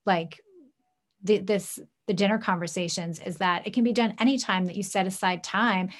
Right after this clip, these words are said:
and you commit to it and you say, "I wanna make the most of this time that we have together."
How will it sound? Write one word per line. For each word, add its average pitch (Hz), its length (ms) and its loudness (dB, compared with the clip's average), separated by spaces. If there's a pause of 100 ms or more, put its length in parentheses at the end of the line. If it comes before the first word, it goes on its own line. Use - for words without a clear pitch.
(120)
and 214 140 0
you 202 100 2
commit 202 400 0
to 196 180 -2
it 180 220 -2
and 196 160 0
you 190 80 0
say, 185 220 -2
"I 185 80 0
wanna 202 160 2
make 196 140 -2
the 190 60 -2
most 185 280 -2
of 175 80 -8
this 165 160 -12
time 170 260 -4
that 165 140 -6
we 170 80 -4
have 165 180 -2
together." 185 480 -2